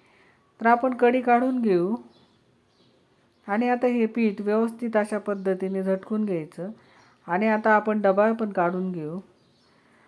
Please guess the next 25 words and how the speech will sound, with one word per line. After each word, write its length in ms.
तर 60
डबा 300
काढताना 640
थोडा 240
गरम 380
असतो, 340
जरा 240
जपून 380
काढायचा, 560
थोडं 280
पाच 320
दहा 200
मिनटं 340
थंड 240
होऊ 280
द्यायचं. 480
आता 220
या 180
कड्या 360
आपण 380
सगळ्या 340
व्यवस्थित 540
अशा 200
काढून 400
घ्यायच्या, 380